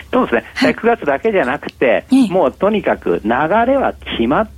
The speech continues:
Speaker 1: たよということなんですよ。
Speaker 2: はい。
Speaker 1: 要はグレートローテーションで株に流れていく。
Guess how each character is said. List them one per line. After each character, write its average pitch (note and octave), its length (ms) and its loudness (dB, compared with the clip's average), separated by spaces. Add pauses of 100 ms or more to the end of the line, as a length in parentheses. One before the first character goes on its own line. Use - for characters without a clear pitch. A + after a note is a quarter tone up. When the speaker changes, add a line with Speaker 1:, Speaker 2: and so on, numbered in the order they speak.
Speaker 1:
た A#3+ 120 0
よ F3+ 160 0
と F#2+ 160 -2
い F#2 220 0
う C#3 100 2
こ D3 140 0
と F3+ 120 0
な F3 120 0
ん D2+ 100 -4
で - 200 -2
す - 80 0
よ。 D2 320 0
Speaker 2:
は C4 220 2
い。 A#3+ 60 6
Speaker 1:
要 D#3 200 4
は D3+ 140 2
グ G#2 120 -6
レ C3 120 2
ー D#3 40 -4
ト E3+ 100 -2
ロ E3+ 100 2
ー E3+ 40 -2
テ F#3 120 0
ー - 40 -4
シ F3+ 60 -4
ョ D3 60 0
ン - 20 -2
で A2 100 0
株 - 360 -2
に C#3+ 120 4
流 C#3+ 60 2 (200)
れ E3 120 0
て F#2+ 200 -2
い D#2 180 0
く。 - 420 0